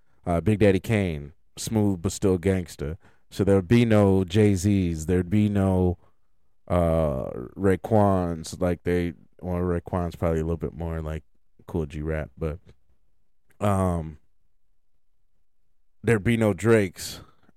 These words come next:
There'd be, you know, uh,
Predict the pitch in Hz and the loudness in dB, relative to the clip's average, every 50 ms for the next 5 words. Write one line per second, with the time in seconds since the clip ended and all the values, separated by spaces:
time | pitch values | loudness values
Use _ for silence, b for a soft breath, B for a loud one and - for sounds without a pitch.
0 | _ - 92 101 101 98 90 85 110 107 107 104 101 98 98 95 - _ _ _ | _ -8 -4 -2 -2 -2 -2 -2 0 0 2 2 0 0 -2 -4 -8 _ _ _
1 | _ _ b b b b b b b _ _ _ _ _ _ _ _ _ _ _ | _ _ b b b b b b b _ _ _ _ _ _ _ _ _ _ _
2 | _ _ _ _ _ _ _ _ _ _ _ _ _ _ - 110 104 95 92 90 | _ _ _ _ _ _ _ _ _ _ _ _ _ _ -8 -6 -4 -4 -2 -2
3 | 90 90 85 76 - - 73 80 87 80 76 65 67 62 50 - | -4 -4 -6 -8 -10 -10 -10 -8 -8 -8 -8 -8 -10 -10 -12 -14